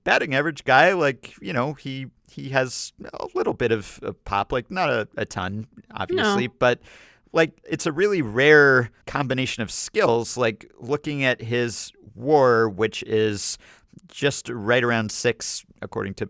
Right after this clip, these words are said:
Speaker 2: Yep.
Speaker 1: both Fangraphs and Baseball Reference. Like, I did a little stat head. This is not even a, a sponsored stat head <laughs> search, which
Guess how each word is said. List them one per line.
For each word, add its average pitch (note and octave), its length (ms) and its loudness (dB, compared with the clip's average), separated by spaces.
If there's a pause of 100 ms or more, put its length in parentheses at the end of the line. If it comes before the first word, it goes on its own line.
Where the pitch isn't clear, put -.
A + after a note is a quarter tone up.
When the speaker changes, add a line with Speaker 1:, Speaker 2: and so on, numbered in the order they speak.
(140)
Speaker 2:
Yep. - 100 -2
Speaker 1:
both G2 200 -6
Fangraphs G2 540 -4
and C#3 360 -4 (240)
Baseball G#2 320 -2
Reference. G2 480 -2
Like, A2 220 -2 (360)
I A2+ 460 0 (140)
did C3 140 2
a C3 40 2
little B2+ 400 4 (120)
stat C3 340 0
head. A#2+ 340 0 (200)
This A2+ 180 -8
is - 280 -12
not G2 280 -4
even G2 200 -4
a, F#2+ 200 -6 (100)
a G#2+ 80 -8
sponsored A#2 680 -4
stat B2 260 0
head D#3+ 180 4
<laughs> - 0 -
search, - 360 -2
which - 260 -6